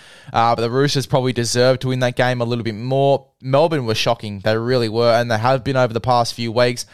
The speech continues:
There's been glimpses of goodness, um, with Melbourne and their, in their style of play and their attack. But when we're looking at Melbourne to Melbourne standard, the standard that they've set over the past ten years,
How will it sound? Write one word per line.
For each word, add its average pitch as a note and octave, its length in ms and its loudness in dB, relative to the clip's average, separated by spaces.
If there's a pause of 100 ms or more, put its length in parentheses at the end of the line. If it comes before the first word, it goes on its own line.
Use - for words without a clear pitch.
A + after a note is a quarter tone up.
(140)
There's A#2 140 -8
been B2 220 -6
glimpses C#3 500 0
of B2+ 160 0
goodness, C#3+ 560 0
um, B2 260 0 (160)
with C3+ 220 -4
Melbourne C3+ 400 2
and B2+ 140 -2
their, A#2+ 100 2 (140)
in B2+ 100 -2
their A#2+ 100 0
style B2+ 320 2
of A#2 120 -2
play C3 260 2
and B2+ 80 -2
their A#2 140 2
attack. C3+ 420 0 (420)
But C3+ 220 0 (200)
when C#3 180 2
we're C#3 80 2
looking D3 320 2
at B2 100 -2
Melbourne B2+ 540 2 (500)
to C#3+ 140 -2
Melbourne B2+ 420 0
standard, C3+ 540 -2 (180)
the B2 80 -8
standard C3+ 440 0
that - 100 -20
they've A#2 200 0
set B2+ 280 0
over A#2+ 180 2
the G#2+ 80 -6
past A#2+ 380 -2
ten B2 200 -4
years, C3+ 360 -2